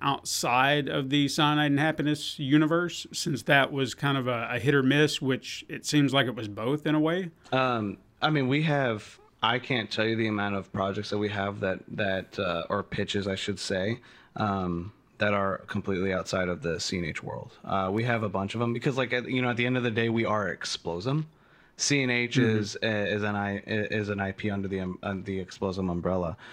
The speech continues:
Speaker 2: Um, and we have a lot of different projects that we've worked on before. Um, C N H is what we're most known for, and we love it. That's our baby, right? Um,
Speaker 1: Right.
Speaker 2: but we have a lot of pitches,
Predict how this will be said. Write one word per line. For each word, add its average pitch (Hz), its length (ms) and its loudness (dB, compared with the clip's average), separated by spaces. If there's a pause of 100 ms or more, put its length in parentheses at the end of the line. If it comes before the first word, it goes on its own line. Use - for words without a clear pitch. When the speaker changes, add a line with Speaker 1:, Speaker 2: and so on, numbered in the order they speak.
(280)
Speaker 2:
Um, 95 500 0 (160)
and 104 200 0
we 113 420 0
have 113 420 0
a 107 60 0
lot 135 200 0
of 135 140 -4
different 117 300 -2
projects 104 340 0
that 101 60 -2
we've 98 200 -2
worked 95 280 -2
on 90 160 -4
before. 82 440 -4 (440)
Um, 90 240 -2
C - 160 -2
N 123 80 2
H 117 100 -4
is 107 80 -2
what 101 140 0
we're 101 100 0
most 95 300 -4
known 90 180 -2
for, 85 180 -4
and 85 80 -2
we 87 100 -4
love 87 260 -2
it. 78 80 -8
That's - 160 -8
our 78 100 -4
baby, 76 540 -8
right? 82 260 -6 (400)
Um, 98 240 2
Speaker 1:
Right. 87 200 -2 (640)
Speaker 2:
but 110 520 -2 (760)
we 127 180 2
have 139 180 2
a 127 60 2
lot 107 340 2
of 107 160 -4
pitches, 90 560 -2